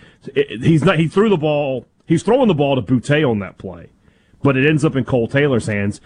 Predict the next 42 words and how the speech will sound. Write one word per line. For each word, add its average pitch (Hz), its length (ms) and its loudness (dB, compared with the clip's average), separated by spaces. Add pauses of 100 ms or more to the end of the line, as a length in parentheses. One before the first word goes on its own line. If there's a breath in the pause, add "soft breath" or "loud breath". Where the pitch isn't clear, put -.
(140 soft breath)
If 120 120 -2
the 131 80 2
D 165 180 2
Bs 170 240 2
don't 143 220 -2
collide, 131 480 -2
Forbes 147 400 0
is 110 140 -2
going 139 260 2
to 110 60 -2
pick - 240 0
it 107 80 0
off 120 240 -2
from - 200 -6
the 95 60 0
looks 113 280 0
of 87 120 -4
it. 90 160 -10 (460 soft breath)
But 107 120 2
instead, 107 600 0 (220)
it 117 160 0
goes 117 180 2
for 113 120 -2
a - 20 0
forty-one-yard 107 640 2
touchdown, 127 440 0 (180 loud breath)
and 170 80 2
now 196 100 4
you're 175 120 -2
down 135 160 -6
twenty-eight 127 440 -4
to 95 60 -18
ten, 110 240 -4
and 101 120 -4
the 107 60 -4
game 104 280 0
is, 104 160 -2
is 110 160 0
basically 104 480 -4
out 90 140 -6
of 87 100 -14
reach. - 380 -16